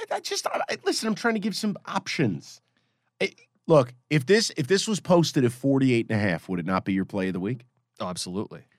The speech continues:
Speaker 1: So then why wouldn't you put it in the teaser? You trust the Jags getting seven and a half in a tease more than under forty-eight and a half?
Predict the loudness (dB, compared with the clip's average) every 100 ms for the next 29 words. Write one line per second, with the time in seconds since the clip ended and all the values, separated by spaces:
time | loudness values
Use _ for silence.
0 | _ -8 -4 -2 0 0 0 -2 -4 -4
1 | -2 -2 -2 -4 -4 -12 _ _ _ _
2 | _ _ _ _ _ _ _ _ _ _
3 | _ _ _ -10 2 4 4 2 4 6
4 | 4 2 -4 -4 0 2 4 4 0 -4
5 | -2 -2 -2 0 2 4 4 4 4 2
6 | 0 -4 -2 -2 -2 -6 -16 -20 _ _
7 | _ _ _ 0 4 6 6 4 2 0
8 | 2 4 4 2 0 0 2 2 0 -4
9 | -10 -12 -18